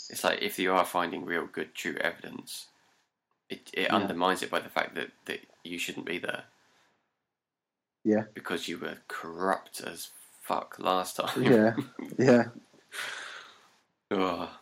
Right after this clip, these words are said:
Speaker 1: Anyway, fascinating, fascinating stuff. And
Speaker 2: Yeah.
Speaker 1: we didn't even get on to Da-, uh, Dassi.
Speaker 2: Oh, God.
Speaker 1: There's no way he should be in jail.
Speaker 2: No.
Speaker 1: He should, perhaps
Speaker 2: No.
Speaker 1: should be in some sort of care, but not in jail.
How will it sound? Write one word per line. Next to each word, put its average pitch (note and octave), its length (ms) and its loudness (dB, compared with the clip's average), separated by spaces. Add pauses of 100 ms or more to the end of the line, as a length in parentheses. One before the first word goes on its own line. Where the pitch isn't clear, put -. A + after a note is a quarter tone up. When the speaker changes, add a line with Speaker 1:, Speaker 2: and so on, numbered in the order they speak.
(1080)
Speaker 1:
Anyway, F2 360 4 (960)
fascinating, - 800 -4 (260)
fascinating - 540 -10
stuff. - 360 -4
And B2+ 260 4 (160)
Speaker 2:
Yeah. G#2 260 4
Speaker 1:
we A2+ 80 -2
didn't A#2 180 -2
even - 140 -6
get - 120 0
on G#2+ 160 0
to E2+ 140 -6
Da-, - 160 0 (120)
uh, D#2+ 300 -2
Dassi. - 480 0 (1120)
Speaker 2:
Oh, B2+ 220 -4
God. A2 300 0 (560)
Speaker 1:
There's F#2+ 200 -6
no G2+ 220 -2
way F2 200 -2
he F2 180 -10
should - 180 -10
be D#2+ 140 -12
in - 80 -16
jail. - 140 -14 (1200)
Speaker 2:
No. A2 340 4 (180)
Speaker 1:
He - 80 -14
should, - 200 -12 (140)
perhaps A2 320 0
Speaker 2:
No. A2+ 40 -4
Speaker 1:
should G2+ 160 -2
be G2+ 160 -2
in F2+ 80 0
some G2+ 240 -2
sort - 200 -4
of - 160 -10
care, F#2+ 440 -6
but - 120 -16
not - 160 -8
in - 100 -16
jail. - 400 -12